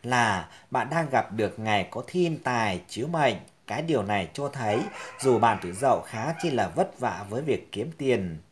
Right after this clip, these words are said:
nhưng cái cơ hội kiếm tiền của bạn lại không thiếu. Bạn có được tiền về tay và dành thêm cả cái thời gian làm ngoài giờ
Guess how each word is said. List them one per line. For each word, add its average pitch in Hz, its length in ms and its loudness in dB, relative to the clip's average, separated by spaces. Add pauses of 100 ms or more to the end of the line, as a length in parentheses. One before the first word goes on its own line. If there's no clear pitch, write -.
(140)
nhưng 147 320 2 (220)
cái 151 120 -4
cơ 160 220 2
hội 127 320 0
kiếm 139 180 -6
tiền 110 300 2
của 82 100 -10
bạn 101 320 -4
lại 104 240 -6 (100)
không 156 380 6
thiếu. 135 420 2 (240)
Bạn 127 280 0
có 127 120 -4
được 160 320 0
tiền 101 300 0
về 95 220 -4
tay 131 460 -2 (200)
và 107 420 0 (240)
dành 113 280 2
thêm 131 220 -2
cả 90 220 -6
cái 127 180 -10
thời 123 220 -2
gian 120 400 -2
làm 98 340 -2
ngoài 101 240 2
giờ 92 440 2